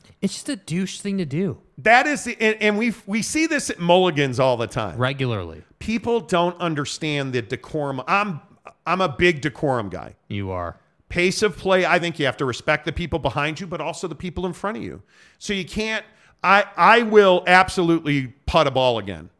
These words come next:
Speaker 2: If I blow a putt and I totally misread it, I'm gonna putt that ball again. If I hit a, like, at the, the sixth tee box is elevated at Canyons, if I blow that drive, I'm hitting another drive.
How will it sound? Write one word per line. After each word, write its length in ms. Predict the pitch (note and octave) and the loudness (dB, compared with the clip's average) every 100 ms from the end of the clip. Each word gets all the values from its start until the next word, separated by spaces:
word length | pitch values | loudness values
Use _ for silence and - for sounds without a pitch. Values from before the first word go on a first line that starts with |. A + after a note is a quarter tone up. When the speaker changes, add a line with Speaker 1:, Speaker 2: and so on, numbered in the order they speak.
| _ - | _ -2
Speaker 2:
If 180 | D#3 E3+ | -2 0
I 200 | F#3 F#3 | 0 0
blow 340 | D3 E3 E3+ | 0 2 2
a 60 | D3+ | 2
putt 260 | - D3+ | 2 0
and 100 | C#3 | 0
I 80 | A#2+ | -4
totally 540 | - - F3+ E3 D#3 | -6 2 4 4 0
misread 480 | C#3 C#3 - C3 A#2 | 0 -2 -2 -2 -2
it, 160 | C#3 - _ _ _ _ _ | -2 -6 _ _ _ _ _
I'm 120 | C#3 | -4
gonna 140 | D#3 D3 | -2 0
putt 220 | C#3+ C3 | -2 -2
that 160 | B2 A2 | -4 -2
ball 200 | A2 F2+ | -4 -6
again. 280 | E2+ F2 - _ _ _ _ | -14 -18 -20 _ _ _ _
If 200 | F3 E3 | -2 2
I 200 | F3+ G3+ G3 | 4 4 4
hit 200 | A3 A3 | 2 4
a, 240 | F#3 E3+ F#3 | 2 2 0
like, 200 | F3 F#3 | 0 0
at 140 | F3 | -2
the, 360 | E3 C#3+ C3 B2 | 0 0 0 -6
the 260 | C3 C3+ B2+ | -4 -2 -2
sixth 680 | - - G3+ G3+ - - _ | -4 -2 -2 -2 -14 -16 _
tee 200 | - E3 | -6 -2
box 360 | D#3+ D#3+ E3 | 2 2 0
is 140 | C#3 A2 | -6 -2
elevated 560 | B2+ C3+ C#3+ C#3+ D3 | -2 -2 -4 -4 -4
at 220 | B2+ A2+ - | -4 -8 -8
Canyons, 440 | B2 B2 C#3 C#3+ | -6 -4 -6 -8
if 140 | C#3+ | -4
I 140 | D#3 D#3+ | -2 -2
blow 380 | A#2+ C3+ C3 B2+ | -4 0 0 0
that 180 | B2+ - | -2 -2
drive, 260 | A#2+ A2+ | -4 -4
I'm 120 | G#2+ | -6
hitting 180 | G#2 G2+ | -8 -10
another 280 | G#2 G2+ F2+ | -12 -12 -12
drive. 360 | F2 D#2 - | -14 -16 -20